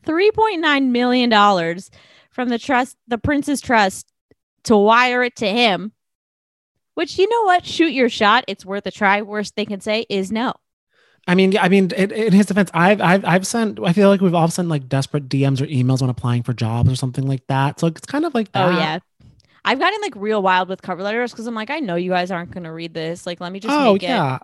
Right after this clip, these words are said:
Speaker 2: I'm pretty
Speaker 1: a
Speaker 2: sure I,
Speaker 1: really
Speaker 2: like
Speaker 1: ridiculous cover letter, and then maybe that would be my in," but it didn't work.
Speaker 2: Did not work. I think there was one time, like, I D M'd Diplo to see if we could hang out one time. Like, you know, you gotta shoot your
Speaker 1: Surprise.
Speaker 2: shot.
Speaker 1: If you were a nineteen-year-old girl on TikTok, he would have replied.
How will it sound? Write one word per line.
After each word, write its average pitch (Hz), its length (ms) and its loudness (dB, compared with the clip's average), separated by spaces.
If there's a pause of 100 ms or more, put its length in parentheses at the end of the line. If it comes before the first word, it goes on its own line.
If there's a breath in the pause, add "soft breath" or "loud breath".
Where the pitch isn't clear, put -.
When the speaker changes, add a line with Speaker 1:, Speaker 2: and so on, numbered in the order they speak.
(140)
Speaker 2:
I'm 214 140 2
pretty 233 160 2
Speaker 1:
a 233 40 0
Speaker 2:
sure 285 120 -2
I, 277 120 2
Speaker 1:
really 196 160 0
Speaker 2:
like 190 100 -6
Speaker 1:
ridiculous 185 500 -8
cover 202 300 -4
letter, 165 320 -4
and 170 160 -8
then 190 100 -6
maybe 185 280 -4
that 180 180 2
would 190 100 -2
be 185 140 -10
my 180 160 -6
in," 180 340 -4
but 190 140 -4
it 175 80 -10
didn't - 180 -10
work. 170 320 -20 (200)
Speaker 2:
Did 180 100 0
not 190 100 2
work. 190 160 4
I 170 80 4
think 220 160 6
there 233 120 2
was 226 120 2
one 226 100 0
time, 220 140 -4
like, 190 140 0
I 202 60 0
D 185 220 0
M'd 190 200 2
Diplo 156 320 2
to 135 80 2
see 135 180 -2
if 135 140 0
we 139 100 0
could 139 100 -2
hang 120 220 0
out 117 160 -2
one 113 180 -4
time. 107 340 -8
Like, 113 160 -8
you 180 260 -4
know, 208 100 -2
you 220 160 -2
gotta 240 180 -4
shoot 240 140 0
your 233 60 6
Speaker 1:
Surprise. 254 180 4
Speaker 2:
shot. - 140 -4
Speaker 1:
If 247 100 -2
you 311 140 4
were 403 120 4
a 370 40 0
nineteen-year-old 214 640 0
girl 185 160 -2
on 175 160 -4
TikTok, 226 480 -2
he 202 200 -6
would 175 100 -4
have 160 120 -10
replied. 135 420 -8